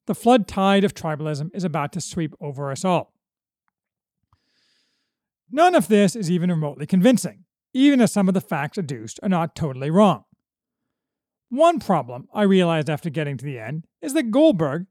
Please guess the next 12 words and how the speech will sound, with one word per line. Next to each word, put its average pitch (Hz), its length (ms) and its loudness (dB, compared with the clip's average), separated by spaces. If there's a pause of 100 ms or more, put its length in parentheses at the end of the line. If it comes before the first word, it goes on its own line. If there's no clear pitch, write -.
(120)
just 233 300 2
can't 175 240 -4
write. 240 360 -2 (880)
Page 240 400 4
after 240 240 4
page 180 460 0
bounces 175 440 -2
around 151 400 -4
from 156 140 -6
idea 147 400 -2
to 180 160 -2
idea, 143 360 -4